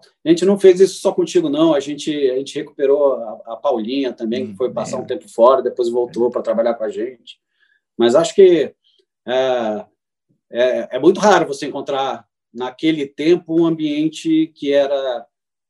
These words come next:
Speaker 1: meio que tudo ao mesmo tempo, né?
Speaker 2: Uhum.
Speaker 1: Tinha gente super inteligente, era um ambiente su-, mega competitivo,
Speaker 2: Uhum.
Speaker 1: a pressão de trabalho era super, era muito grande, mas ao mesmo tempo tinha uma compreensão e tinha um,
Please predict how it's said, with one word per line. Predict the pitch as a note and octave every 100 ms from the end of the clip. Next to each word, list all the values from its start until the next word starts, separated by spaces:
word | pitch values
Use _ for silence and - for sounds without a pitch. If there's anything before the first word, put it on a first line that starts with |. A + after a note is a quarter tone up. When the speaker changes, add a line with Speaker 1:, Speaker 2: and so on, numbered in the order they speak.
| _ -
Speaker 1:
meio | C#3+ E3+
que | -
tudo | F3+
ao | F#3+
mesmo | G3 G3
tempo, | F#3+ D3 -
né? | C#3 D#3 D#3+ -
Speaker 2:
Uhum. |
Speaker 1:
Tinha | G2+ C3
gente | D3 D#3 D#3 C#3+ B2+ - -
super | _ - F3 E3
inteligente, | D#3 C#3 A#2+ C#3 E3+ E3
era | C#3+
um |
ambiente | C3+ D3 D3+ -
su-, | - - C3+
mega | C#3 F3 -
competitivo, | - C#3 C#3 - C#3 D#3 D#3 D#3+ D#3+ -
Speaker 2:
Uhum. | F#2 F2 G2 A2+
Speaker 1:
a |
pressão | - C#3 E3+
de | D#3+
trabalho | D#3 D3 D3+ C#3+
era |
super, | C3 - F3+ F3+ D#3 B2
era | B2+ C3
muito | C3 C#3+ F#3+ D#3+
grande, | B2+ C3 E3 E3+ G3 G#3 _ _ _ _ -
mas | D3 E3
ao | D#3+
mesmo | E3 D#3+ E3+
tempo | E3 E3 E3+ E3+ F3
tinha | - F3
uma | F3+
compreensão | F3+ F3 F3+ F3 E3+ - D#3 D#3+ E3+ F#3
e | F#3+
tinha | - F#3+
um, | F#3+ F#3+ F#3+ F#3+ F#3+ F3 D#3